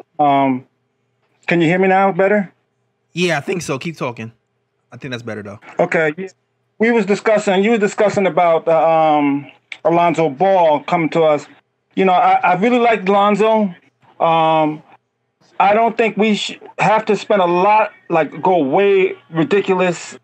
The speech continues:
Speaker 1: as far as trying to pay him dollars, because really, he wants to come to New York. I think deep down inside, you, you give him anything, he'll wanna move to New York.
Speaker 2: I believe
Speaker 1: Plus his father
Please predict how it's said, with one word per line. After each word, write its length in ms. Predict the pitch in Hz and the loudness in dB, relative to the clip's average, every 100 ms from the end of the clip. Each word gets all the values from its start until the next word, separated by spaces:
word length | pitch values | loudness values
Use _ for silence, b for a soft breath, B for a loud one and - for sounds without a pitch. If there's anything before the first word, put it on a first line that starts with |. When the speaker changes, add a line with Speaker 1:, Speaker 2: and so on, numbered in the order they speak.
| _ | _
Speaker 1:
as 200 | 165 147 | -2 -2
far 220 | 143 175 151 | 0 0 0
as 140 | - | -2
trying 200 | 175 175 | -2 -2
to 80 | 156 | -2
pay 240 | - 175 | -2 -2
him 100 | 165 | 0
dollars, 320 | 156 165 175 170 - | 2 2 0 -4 -8
because 260 | 196 196 147 | -2 -2 0
really, 420 | 196 262 175 160 - _ _ _ _ - - | 0 2 0 -2 -10 _ _ _ _ -8 -4
he 80 | 247 | 0
wants 260 | 233 254 262 | 2 0 0
to 100 | 220 | 0
come 180 | 185 | 0
to 60 | 160 | 2
New 100 | 151 | 2
York. 300 | 143 127 101 - _ | 2 0 -2 -10 _
I 140 | 170 208 | -2 0
think 180 | 214 | -2
deep 140 | 175 202 | -2 0
down 180 | 196 190 | 0 0
inside, 400 | - 220 190 165 | 0 2 2 2
you, 240 | 240 247 - | 0 -2 -6
you 120 | 175 | -6
give 160 | 220 185 | -2 0
him 80 | 185 | 0
anything, 400 | 262 220 185 147 | 0 0 0 0
he'll 200 | 190 180 | 0 0
wanna 220 | 165 156 | 0 0
move 220 | 156 151 | -2 -2
to 80 | 151 | -2
New 120 | 151 | -2
York. 360 | 135 135 135 - B - | 0 0 0 -4 B -18
Speaker 2:
I 100 | 117 | -12
believe 160 | 117 | -2
Speaker 1:
Plus 180 | 220 220 | 0 0
his 120 | 196 | -2
father 320 | - 254 262 | 0 2 0